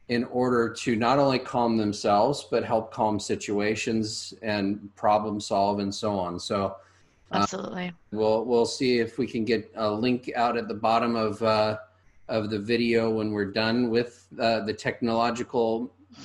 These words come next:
Speaker 1: uh, <laughs> technological devices. And, uh, <laughs> and, uh,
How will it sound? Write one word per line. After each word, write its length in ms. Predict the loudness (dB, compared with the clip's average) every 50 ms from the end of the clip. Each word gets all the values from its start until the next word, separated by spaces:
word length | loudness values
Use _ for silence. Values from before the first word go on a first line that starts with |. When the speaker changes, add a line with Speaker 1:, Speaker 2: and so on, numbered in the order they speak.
| -8 -4
Speaker 1:
uh, 300 | -2 -2 0 0 -2 -4 -6 -8 -14 -14 _ -18 -20 -14 -14 -14 -12 -12 -14 -14 -14 -20 -20 _ _ _ _ _ -4
<laughs> 60 | -4 -4 -2 -4 -6 -4 -4 -4 -4 -6 -10 -20 -20 -14 0 0
technological 720 | 0 2 2 2 4 6 6 6 4 2 0 2 2 2
devices. 720 | 2 2 2 4 6 6 4 4 4 0 0 0 -2 -6 -8
And, 580 | -4 -2 0 0 2 2 0 0 0 0 0
uh, 200 | 2 4 4 2 0 2 4 4
<laughs> 140 | 4 4 0 -4 -4 -6 _ -20 -20 -18 -18 -18 -20 -20 -20 -20 -20 -20 _ _ -10 -4
and, 440 | -2 -2 0 0 0 -2 -2 0
uh, 340 | 0 0 0 0 -2 -4 -6